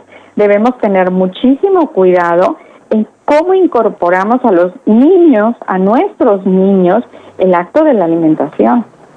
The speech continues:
¿sí? Porque el niño se porta bien, o, eh, eh, en las escuelas es muy común, saliendo del primer día de clases, de un, un inicio de ciclo escolar, sale el niño y van los papás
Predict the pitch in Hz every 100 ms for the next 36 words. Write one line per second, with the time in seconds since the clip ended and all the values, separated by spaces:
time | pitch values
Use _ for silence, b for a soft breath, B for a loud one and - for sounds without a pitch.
0 | - - 165 180 240 302 B B B 214
1 | 220 226 226 220 240 302 359 339 226 240
2 | 226 220 180 190 214 311 440 - B B
3 | - 180 175 175 175 165 - - - 254
4 | 240 254 226 208 - 110 143 233 247 262
5 | 254 - 311 330 294 254 254 233 202 202
6 | 190 - 214 240 247 285 339 302 240 208
7 | 202 220 233 226 240 240 196 180 190 202
8 | 220 220 320 226 202 190 - 214 226 220
9 | 214 208 175 196 202 214 208 160 175 220
10 | 233 240 240 196 196 240 302 427 B B
11 | B - 226 233 294 370 359 254 214 208
12 | 208 208 202 196 233